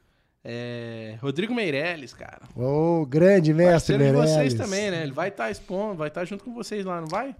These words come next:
Speaker 2: Vai tá, amanhã o Meirelles
Speaker 1: Uhum.
Speaker 2: já tá lá com a gente.
Speaker 1: A Solustic T I.
Speaker 2: É isso aí.
Speaker 1: É, mandou cenzão aqui e falou, "A melhor consultoria evolutiva para o seu I S P e corporativo." Tá? Solustic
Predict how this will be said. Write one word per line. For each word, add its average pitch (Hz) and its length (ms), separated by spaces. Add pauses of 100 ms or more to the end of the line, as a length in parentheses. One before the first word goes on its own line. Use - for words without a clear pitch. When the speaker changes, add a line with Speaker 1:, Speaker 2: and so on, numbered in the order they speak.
Speaker 2:
Vai 120 140
tá, 127 260
amanhã 110 300
o 120 40
Meirelles 117 260
Speaker 1:
Uhum. 123 60
Speaker 2:
já - 40
tá 135 60
lá 139 100
com - 80
a 160 60
gente. 113 400
Speaker 1:
A 117 60
Solustic - 760
T - 160
I. 143 100
Speaker 2:
É 104 60
isso - 220
aí. 135 400
Speaker 1:
É, 120 360
mandou 143 240
cenzão 208 560
aqui 208 180
e - 40
falou, 180 320
"A 160 80
melhor 170 440
consultoria 208 960
evolutiva 196 1200 (480)
para 170 220
o 156 40
seu 180 280
I 180 80
S 180 240
P 170 460
e 220 100
corporativo." 185 960 (1040)
Tá? 123 320
Solustic - 760